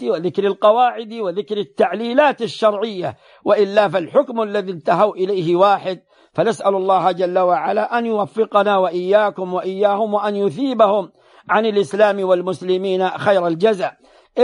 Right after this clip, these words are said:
أقول إذا وصل الأمر كذلك فلا مانع من أن يصلي المرء في بيته جمعة أو جماعة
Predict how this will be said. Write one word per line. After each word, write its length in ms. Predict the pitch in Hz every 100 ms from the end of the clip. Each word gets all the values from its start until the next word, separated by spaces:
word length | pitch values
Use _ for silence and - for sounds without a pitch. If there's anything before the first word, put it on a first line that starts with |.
| 247 - 214
أقول 400 | 208 240 233 220
إذا 320 | 247 233 226
وصل 340 | 233 214 220
الأمر 460 | 208 202 233 214 196
كذلك 520 | 233 208 226 320 311
فلا 440 | 320 480 480 415 370
مانع 240 | 277 226 - _ _ _ _ _ _ -
من 120 | 247
أن 200 | 247 240
يصلي 580 | 226 - 233 220 220 214
المرء 400 | 208 214 214 202
في 160 | 208
بيته 600 | 202 196 196 170 226 196 - _ _ _ _ _ _ _ _ _ _ _ _ _ -
جمعة 520 | 165 233 277 277 302 302
أو 320 | 330 339 302
جماعة 580 | 269 269 262 202 165